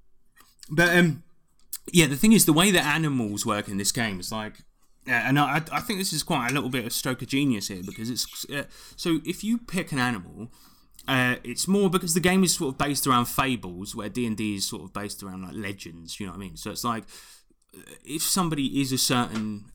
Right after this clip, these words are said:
animal, it's more to show you that's the kind of character they are, more than the actual abilities of an animal.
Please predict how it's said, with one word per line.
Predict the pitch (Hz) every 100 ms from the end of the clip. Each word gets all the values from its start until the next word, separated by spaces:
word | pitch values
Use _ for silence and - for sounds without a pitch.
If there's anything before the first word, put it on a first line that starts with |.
| -
animal, | 104 101 90 87 113
it's | 117
more | 135 143 156 156
to | - 135
show | - 143
you | 131 127 120 120 120 117 113
that's | 107 123 117 -
the | -
kind | 117
of | 107
character | - - 123 113 - -
they | 92 90
are, | 90 85 95 - - - -
more | 135 135
than | 127 120
the | 120
actual | 117 113 107 120 - 117 113
abilities | - 110 104 78 101 98
of |
an | 95
animal. | 101 92 85 80